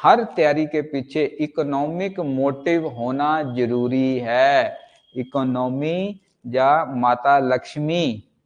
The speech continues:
माता लक्ष्मी का दिमाग के ऊपर असर होना जरूरी है।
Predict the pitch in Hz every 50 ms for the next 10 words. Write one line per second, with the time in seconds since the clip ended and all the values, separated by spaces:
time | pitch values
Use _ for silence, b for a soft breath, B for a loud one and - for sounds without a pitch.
0 | _ _ _ _ _ _ _ - 110 113 120 123 123 - 151 147 151 147 135 127
1 | 127 - _ - 131 - 151 147 147 151 156 156 151 143 135 139 143 156 165 180
2 | 190 185 - - B B B B B _ - 120 117 123 123 120 117 120 127 135
3 | 147 143 139 - 151 151 143 - 147 135 131 131 - - 147 156 165 170 180 -
4 | - - 147 156 - - 202 180 160 143 127 123 127 131 147 170 196 214 - _
5 | - 117 110 120 113 110 113 113 113 117 113 113 107 101 98 101 101 92 87